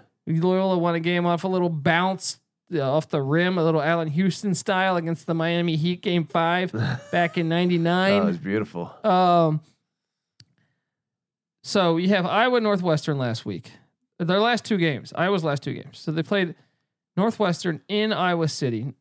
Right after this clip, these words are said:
Speaker 1: Northwestern has, like, a twelve, twelve point lead with, like, three minutes left, and they lose the game.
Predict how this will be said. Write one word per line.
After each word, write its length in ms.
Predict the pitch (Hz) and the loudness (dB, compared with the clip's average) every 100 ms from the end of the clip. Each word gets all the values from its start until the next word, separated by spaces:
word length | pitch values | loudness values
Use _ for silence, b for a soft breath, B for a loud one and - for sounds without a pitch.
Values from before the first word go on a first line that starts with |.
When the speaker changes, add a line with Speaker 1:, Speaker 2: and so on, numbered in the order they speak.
| - | -6
Speaker 1:
Northwestern 480 | 202 - 175 160 143 | -6 -2 -4 -4 -4
has, 340 | 190 208 202 | -2 0 0
like, 160 | 185 151 | -4 -6
a 40 | |
twelve, 440 | - - 226 208 - | -8 -4 -2 -2 -6
twelve 380 | - 262 240 | -6 -4 -4
point 300 | - 208 107 | -2 -4 -4
lead 260 | 135 147 147 | -4 -2 -2
with, 140 | 139 | -2
like, 180 | 135 131 | -4 -6
three 180 | - 208 | -4 -2
minutes 300 | 170 135 131 | 0 -2 -2
left, 240 | 131 131 _ _ _ _ _ - | -4 -4 _ _ _ _ _ -6
and 120 | 175 | -2
they 100 | 160 | 0
lose 300 | 165 202 214 | 2 2 0
the 80 | 190 | 0
game. 480 | 165 151 139 135 | 0 0 0 -4